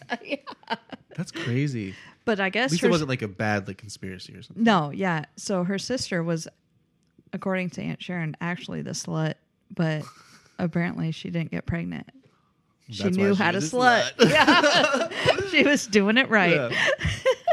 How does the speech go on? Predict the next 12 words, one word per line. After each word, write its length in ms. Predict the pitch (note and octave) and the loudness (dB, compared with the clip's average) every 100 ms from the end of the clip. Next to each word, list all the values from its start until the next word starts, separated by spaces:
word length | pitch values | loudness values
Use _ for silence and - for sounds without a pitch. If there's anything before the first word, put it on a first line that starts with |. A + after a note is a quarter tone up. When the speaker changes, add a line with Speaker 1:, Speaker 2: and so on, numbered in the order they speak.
| - - - _ - | -2 -8 -16 _ 4
Speaker 2:
Come 100 | A#3+ | 4
on, 140 | B2 | 4
slut. 480 | F#2+ - B2+ C#3 D3+ G4 | -2 -6 0 0 0 -4
Speaker 1:
<laughs> 840 | - - C#5+ - - - A4 B4 | -10 -2 -2 -2 -12 -10 -8 -8
You 200 | C4+ C4 | -6 -4
gotta 260 | A#3 D4+ D#4 | 0 2 2
know 180 | B3+ A#3+ | 2 0
how 80 | G#3+ | 0
to 120 | F#3+ | -2
do 200 | F3 E3 | -4 -2
it. 180 | E3 - | -4 -6
<laughs> 720 | - - - - - - - | 0 4 4 2 -4 -4 -4